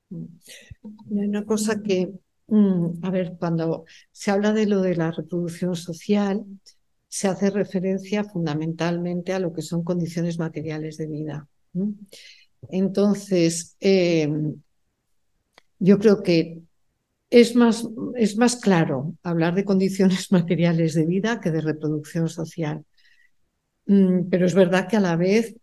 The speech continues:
Speaker 2: es que en el feminismo tenemos un problema con los conceptos y con las palabras, ¿no? Si pensamos en, en, madre mía, todo el recorrido que llevamos pensando cómo,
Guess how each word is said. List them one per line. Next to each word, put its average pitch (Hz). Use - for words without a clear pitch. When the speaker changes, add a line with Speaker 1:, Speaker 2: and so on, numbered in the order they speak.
Speaker 2:
es 208
que 220
en 208
el 190
feminismo 196
tenemos 208
un 196
problema 190
con 180
los 156
conceptos 196
y 180
con 156
las 147
palabras, 147
¿no? 202
Si 185
pensamos 175
en, 185
en, 170
madre 160
mía, 180
todo 185
el 214
recorrido 190
que 180
llevamos 180
pensando 180
cómo, 220